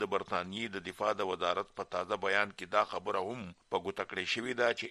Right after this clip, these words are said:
امکان نشته چې روس به راتلونکو څو میاشتو کې په جنگ کې څه لویه کامیابي حاصله کړي. بیان کې دا هم ویلې شوي دي چې راتلونکو ورځو کې به د روس حکومت له د اوکراین د جنگ په حق کې د خپلو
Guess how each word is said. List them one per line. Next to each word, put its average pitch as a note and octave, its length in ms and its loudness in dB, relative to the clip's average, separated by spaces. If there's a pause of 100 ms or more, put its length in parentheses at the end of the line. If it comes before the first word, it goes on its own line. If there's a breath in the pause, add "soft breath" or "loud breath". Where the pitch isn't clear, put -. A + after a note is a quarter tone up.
(160)
امکان G#2 500 0
نشته B2 260 -2
چې - 140 -6 (100)
روس B2 160 -2 (140)
به F2 80 8 (560)
راتلونکو C3 600 8
څو A2 220 0
میاشتو A#2 420 4
کې B2 200 -8
په G2 60 0 (120)
جنگ A#2 240 6
کې A2 140 -6
څه - 120 -6
لویه G#2 220 2 (100)
کامیابي F2+ 500 2 (140)
حاصله E2+ 400 2
کړي. D#2+ 240 -8 (320)
بیان C#3+ 320 10
کې C3 140 -2
دا C3+ 80 12 (100)
هم C3 180 -2
ویلې G#2 320 2
شوي B2+ 200 -2
دي B2 140 0 (100)
چې G#2+ 160 -2
راتلونکو A#2 560 -2
ورځو G#2 280 0
کې B2 160 -4
به E2+ 100 4 (300)
د G#2 120 4
روس D3 140 -2 (120)
حکومت G#2+ 580 0
له F2+ 80 6 (260)
د F2+ 80 2 (120)
اوکراین A#2 480 0
د F2+ 120 -2
جنگ A2 280 2
په F#2+ 100 0
حق G#2 160 -2
کې - 200 -8
د G2+ 120 0
خپلو G2+ 240 -4